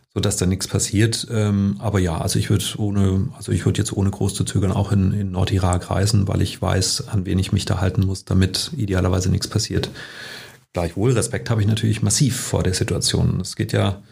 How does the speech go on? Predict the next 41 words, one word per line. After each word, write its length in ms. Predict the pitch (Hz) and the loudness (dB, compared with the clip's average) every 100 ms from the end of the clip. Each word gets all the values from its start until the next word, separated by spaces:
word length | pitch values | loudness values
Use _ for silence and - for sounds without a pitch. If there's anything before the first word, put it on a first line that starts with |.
| _ _ _ _ _ _ | _ _ _ _ _ _
gerade 260 | 92 98 113 | -4 0 2
in 120 | 104 | 2
so 120 | 104 | 2
einem 280 | 104 101 101 | 2 2 0
asymmetrischen 640 | 104 113 107 110 107 110 | 0 2 2 2 0 0
Konflikt, 760 | 110 101 - 107 107 - - 127 | 0 -2 0 0 0 -2 -2 -2
ähm, 480 | 110 101 101 98 92 - _ _ - | 0 2 2 2 0 -8 _ _ -6
da 80 | 101 | 0
muss 200 | 101 110 | 2 2
man 100 | 101 | 2
sich 160 | 107 | 0
dann 160 | 104 98 | 0 2
schon 160 | 101 | 0
von 140 | 101 104 | 2 0
ein 40 | |
paar 280 | 95 95 95 | 0 0 0
Gegebenheiten 600 | 98 - 104 92 90 104 | -2 0 2 2 0 0
in, 120 | 98 | 0
entfernt 420 | 95 95 - 98 95 | 2 0 2 0 2
halten. 240 | 87 92 | 0 0
Also 160 | 90 95 | 0 -2
ich 100 | - | -6
würde 180 | 95 | -6
mich 200 | 95 101 | -4 -4
jetzt 180 | 104 101 | -2 0
nicht 160 | 107 - | 0 2
in 100 | 98 | 0
der 100 | 98 | 2
Nähe 160 | 101 | 0
von 100 | 98 | 2
amerikanischen 560 | 98 95 95 101 98 - | 2 2 2 2 2 2
Institutionen 720 | 95 - 107 92 - 95 92 | 0 0 0 -2 0 0 0
aufhalten 440 | 101 - 95 95 | 0 0 0 0
wollen 320 | 90 98 110 - - - - - - - - | 0 2 0 -2 -18 -20 -20 -20 -20 -20 -12
oder 340 | 98 92 90 | -4 -2 0
wo 160 | 98 98 | 0 0
ein 300 | 95 95 95 | 2 2 2
erhöhtes 380 | 95 101 - 95 | 2 0 0 -2
Aufkommen 400 | 95 - 95 98 | -2 0 0 2
an 140 | 90 | 2
westlichen, 580 | 95 - 101 101 95 | 0 0 0 2 2